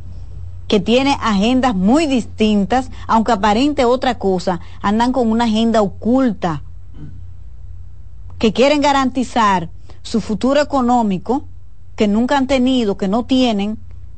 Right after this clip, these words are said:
ah, no, con el nombre de Leonel Fernández. Eso está pasando en ese partido, y gente con una agenda de posicionarse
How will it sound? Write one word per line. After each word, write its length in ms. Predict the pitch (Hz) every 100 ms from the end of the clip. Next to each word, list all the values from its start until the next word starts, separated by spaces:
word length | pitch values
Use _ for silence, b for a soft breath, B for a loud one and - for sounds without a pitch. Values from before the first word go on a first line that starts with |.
| - - - - -
ah, 160 | - 220
no, 320 | 202 220 247
con 160 | 233 214
el 100 | 196
nombre 300 | 196 214 220
de 80 | 202
Leonel 280 | 185 175
Fernández. 460 | 185 202 180 160 165 -
Eso 180 | 196
está 260 | 240 - 220
pasando 460 | 240 208 226 226 208
en 80 |
ese 200 | 202 214
partido, 520 | 196 202 196 208 185 170 B
y 180 | - 220
gente 420 | 185 269 294 247
con 180 | 214 214
una 220 | 220 262
agenda 400 | 254 226 247 208
de 80 | 202
posicionarse 880 | - 196 214 208 196 214 254 226 180